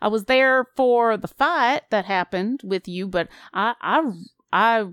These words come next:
got my, my fat little ass out of there as quickly as possible. And he indicates his, he is a, uh, rotund figure, not,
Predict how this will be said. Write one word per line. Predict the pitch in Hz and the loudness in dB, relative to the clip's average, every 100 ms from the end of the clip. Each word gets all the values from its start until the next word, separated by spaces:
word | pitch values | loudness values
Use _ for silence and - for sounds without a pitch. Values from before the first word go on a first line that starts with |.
| - | -4
got | 202 208 214 - | 0 2 0 -2
my, | 185 196 214 208 208 | -4 -2 0 0 -2
my | 196 190 202 208 | -2 0 0 0
fat | - - 226 - | -4 -4 -4 -4
little | 214 226 226 | -4 0 2
ass | 240 247 254 | 2 0 0
out | 254 254 | 0 0
of | 208 | 0
there | 214 | 0
as | 196 - | 0 -6
quickly | 254 240 | -6 -6
as | 226 | -6
possible. | - 233 247 240 170 165 | -2 0 0 -2 -2 -2
And | 170 180 | 0 -2
he | 202 190 175 - - _ _ _ | -2 -2 -6 -10 -20 _ _ _
indicates | 294 311 294 - 285 226 - | 2 4 2 0 0 0 0
his, | 269 247 220 202 185 - _ _ - | 2 2 0 -4 -8 -12 _ _ -12
he | 220 349 359 | -6 0 2
is | 294 262 247 | 4 2 2
a, | 190 190 180 175 170 175 - - - _ | 2 2 2 2 2 0 -2 -20 -20 _
uh, | 185 180 170 | 0 2 0
rotund | 202 269 262 - 269 254 254 - | 2 2 2 -4 -4 0 0 0
figure, | 226 202 247 | -2 0 2
not, | 285 320 - - | 2 0 -2 -10